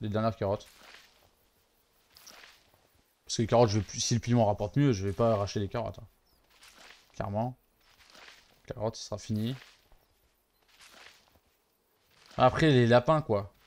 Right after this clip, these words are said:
Ah, je vais peut-être garder juste ces carottes-là pour que si je croise un lapin, quoi. Vu que ça donne des items.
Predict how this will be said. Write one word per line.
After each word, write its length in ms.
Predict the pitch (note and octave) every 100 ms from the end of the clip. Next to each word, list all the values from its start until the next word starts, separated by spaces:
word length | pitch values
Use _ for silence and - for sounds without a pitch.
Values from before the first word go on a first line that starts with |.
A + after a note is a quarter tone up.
| -
Ah, 160 | D3+ D#3+
je 80 |
vais 80 | C3
peut-être 180 | F3+ D#3+
garder 240 | E3 D#3
juste 220 | C#3+ E3+ -
ces 100 | C#3+
carottes-là 380 | D3 C#3+ E3
pour 160 | D3+ C3
que 60 | -
si 80 |
je 60 | C3
croise 200 | C#3+ B2+
un 40 |
lapin, 260 | B2 A#2+ A2+
quoi. 140 | - - _ _ _ - - - - -
Vu 80 | A2
que 40 |
ça 100 | B2
donne 140 | A2 A2
des 160 | G#2+
items. 340 | G2+ A#2 B2